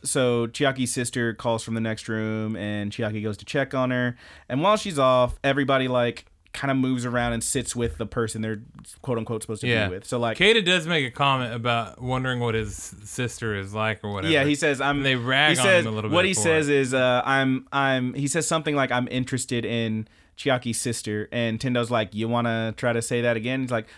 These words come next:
Speaker 1: "Oh, I mean, we just haven't seen her yet. It's, I didn't even know she had a sister, blah, blah, blah." It's like, "Okay, fine." So Chiaki runs off.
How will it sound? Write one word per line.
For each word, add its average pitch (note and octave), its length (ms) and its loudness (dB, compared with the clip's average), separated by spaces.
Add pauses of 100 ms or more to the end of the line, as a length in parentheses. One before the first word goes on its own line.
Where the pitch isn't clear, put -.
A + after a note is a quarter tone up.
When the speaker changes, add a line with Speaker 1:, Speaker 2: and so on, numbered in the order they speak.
Speaker 1:
"Oh, F#3 200 4
I E3 100 0
mean, D#3+ 460 -4 (260)
we D#3 200 -4
just E3+ 200 -2
haven't D3 240 -2
seen D#3+ 320 -2
her B2 80 -2
yet. G2 340 -4
It's, A#2 220 -14
I A#2+ 120 0
didn't D3+ 180 0
even B2 140 0
know B2 80 0
she A#2 160 -6
had E3 200 -2
a C#3+ 40 -6
sister, G#2+ 240 -8
blah, G#2+ 140 -4
blah, A#2 100 -2
blah." A#2 320 -6
It's G2+ 140 -14
like, G2+ 160 -8
"Okay, G2+ 300 -8
fine." G2 300 -10 (520)
So C#3+ 540 4
Chiaki D#3 340 0
runs C#3+ 220 0
off. A#2+ 480 2